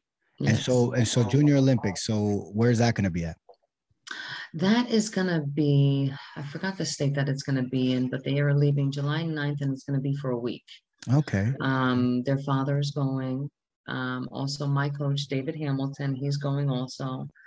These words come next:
Speaker 1: Mm.
Speaker 2: And, uh, they're gonna be traveling out there. I can't make it, unfortunately, because
Speaker 1: Yeah,
Speaker 2: I
Speaker 1: work.
Speaker 2: work.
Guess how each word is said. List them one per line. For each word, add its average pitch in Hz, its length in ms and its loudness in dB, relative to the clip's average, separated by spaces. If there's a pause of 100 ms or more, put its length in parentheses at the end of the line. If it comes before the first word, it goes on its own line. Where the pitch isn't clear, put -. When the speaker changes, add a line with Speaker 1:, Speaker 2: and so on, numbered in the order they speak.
(240)
Speaker 1:
Mm. 98 300 0
Speaker 2:
And, 131 260 -4
uh, 135 120 -4
they're 131 120 -6
gonna 135 160 -2
be 131 100 -6
traveling 131 500 -4
out 127 240 -6
there. 123 380 -4 (140)
I 143 200 2
can't 143 220 0
make 135 240 2
it, 143 80 -2
unfortunately, 139 880 -2 (140)
because 90 280 0
Speaker 1:
Yeah, 71 60 2
Speaker 2:
I - 40 2
Speaker 1:
work. 69 240 0
Speaker 2:
work. - 40 -16